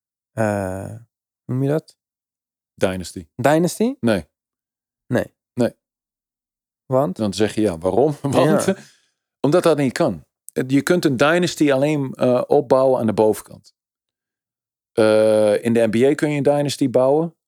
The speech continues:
Speaker 2: Eh, en dat is nog lastig met, met alle, hè, regels daar in de N B A. In de franchise-regels, C B A, eh, draft, eh, you know, eh,
Speaker 1: Salary
Speaker 2: trade,
Speaker 1: cap,
Speaker 2: ja,
Speaker 1: ja.
Speaker 2: ja, salary cap, dat is lastig.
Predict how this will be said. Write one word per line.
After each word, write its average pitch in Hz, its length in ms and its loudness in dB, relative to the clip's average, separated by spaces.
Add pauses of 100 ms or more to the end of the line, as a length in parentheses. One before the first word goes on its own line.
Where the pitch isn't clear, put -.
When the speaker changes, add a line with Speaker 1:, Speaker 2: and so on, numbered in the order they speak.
(120)
Speaker 2:
Eh, 101 400 -10
en - 300 -6
dat 107 120 4
is 110 80 -2
nog 98 160 -2
lastig 110 400 0
met, 107 320 -2
met 101 180 -2
alle, 95 600 -2
hè, 113 220 -4 (240)
regels 110 480 -2
daar 120 260 -2
in 117 80 -4
de 113 140 -8
N 113 40 -6
B 107 60 -6
A. 117 320 -4 (240)
In 95 120 -16
de 92 100 -20
franchise-regels, 98 920 -4
C 98 120 -8
B 87 60 -10
A, 92 40 -8 (100)
eh, - 880 -8
draft, 101 520 0
eh, 92 240 -12
you 101 100 -16
know, 90 320 -12
eh, 87 60 -20 (140)
Speaker 1:
Salary 123 420 0
Speaker 2:
trade, 127 180 0
Speaker 1:
cap, 123 100 -4
Speaker 2:
ja, 98 180 -4
Speaker 1:
ja. 120 140 -10
Speaker 2:
ja, 95 140 -12
salary 101 420 0
cap, 107 340 -4
dat 92 200 -14
is - 100 -14
lastig. 110 460 -8